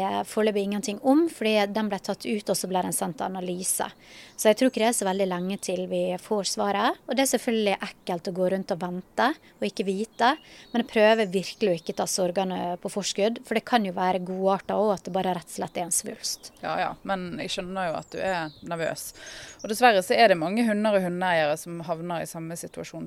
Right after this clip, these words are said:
Speaker 2: som deg og Molly, for, eh, de siste årene så er det flere hunder som har fått svulster og kreft,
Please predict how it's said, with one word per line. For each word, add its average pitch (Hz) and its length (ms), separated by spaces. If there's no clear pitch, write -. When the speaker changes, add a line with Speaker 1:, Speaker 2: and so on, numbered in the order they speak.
Speaker 2:
som 165 160
deg 165 160
og 165 80
Molly, 170 380
for, 175 320
eh, 165 240
de 185 160
siste - 240
årene 185 400
så 208 80
er 180 80
det 165 80
flere 220 320
hunder 190 240
som 180 240
har - 60
fått - 260
svulster 151 560
og 151 80
kreft, - 480